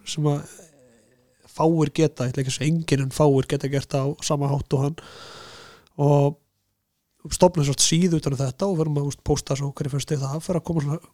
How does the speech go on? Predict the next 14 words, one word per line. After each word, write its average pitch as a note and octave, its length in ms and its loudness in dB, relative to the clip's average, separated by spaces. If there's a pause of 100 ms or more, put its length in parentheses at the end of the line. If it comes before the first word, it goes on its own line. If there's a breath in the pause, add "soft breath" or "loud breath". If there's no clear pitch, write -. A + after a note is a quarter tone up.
góð D#3+ 220 4
viðbrögð F3 260 2
og C#3 80 -2
mikið F3 340 0
fer D#3 120 -2
að - 80 0
safnast F#3+ 340 -4
í - 60 0
sarpinn, D#3+ 340 -2
sko, C#3+ 160 -2
mikið, D#3 380 -2
mikið D#3+ 240 -2
follow. C#3+ 320 2 (720 soft breath)
Og C#3 240 2